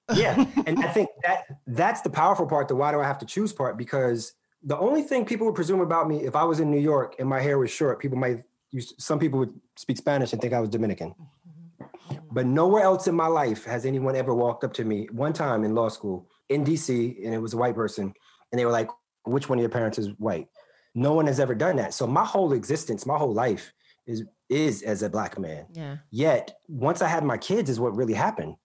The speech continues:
Speaker 1: And I was like, "Well, if, if their grandparents are alive, and they all are, my wife and I, like, well, they're gonna, they're gonna know all of 'em." And I, my father and I worked out a lot of stuff,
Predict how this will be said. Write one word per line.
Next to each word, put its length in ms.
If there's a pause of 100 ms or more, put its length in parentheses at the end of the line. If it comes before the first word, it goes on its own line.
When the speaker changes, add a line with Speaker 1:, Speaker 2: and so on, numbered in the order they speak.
(160)
Speaker 1:
And 80
I 40
was 100
like, 120
"Well, 440 (240)
if, 160 (180)
if 140
their 100
grandparents 560
are 80
alive, 320
and 100
they 80
all 240
are, 340 (520)
my 120
wife 260
and 80
I, 60
like, 160
well, 80
they're 80
gonna, 240
they're 120
gonna 180
know 200
all 240
of 80
'em." 300
And 100
I, 180 (180)
my 140
father 280
and 80
I 40
worked 280
out 180
a 60
lot 180
of 80
stuff, 400